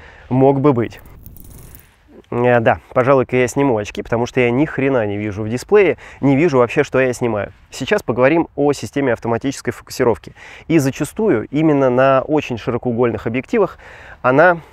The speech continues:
немножечко страдает. Особенно, когда мы отходим подальше. Вот так вот общий план мы уже с вами смотрим. И вы можете обратить внимание, у меня один и восемь, у меня Н Д фильтр, логарифмический профиль, я ещё раз повторюсь, да.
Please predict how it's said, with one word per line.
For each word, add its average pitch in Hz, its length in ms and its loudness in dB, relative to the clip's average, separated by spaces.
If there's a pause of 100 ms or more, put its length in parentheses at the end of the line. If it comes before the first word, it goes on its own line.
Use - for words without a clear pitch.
немножечко 131 920 0
страдает. 120 640 0 (280)
Особенно, 139 520 0
когда 113 260 0
мы 117 120 2
отходим 117 360 -2
подальше. 160 520 2 (280)
Вот 135 200 0
так 139 180 2
вот 110 280 -4
общий 156 360 2
план 117 340 2
мы 117 100 -2
уже 117 140 -6
с - 100 -14
вами 123 200 0
смотрим. 175 500 0 (380)
И 262 260 2
вы 208 120 6
можете 190 320 2
обратить 139 300 0
внимание, 156 400 4
у 127 40 4
меня 147 200 4
один 120 240 2
и 113 40 2
восемь, 147 320 0
у 123 80 2
меня 131 260 4
Н 120 100 2
Д 123 140 4
фильтр, 160 520 0
логарифмический 127 640 -2
профиль, 139 380 0
я 123 120 2
ещё 113 300 -4
раз 110 160 -4
повторюсь, 143 440 -2
да. 139 220 2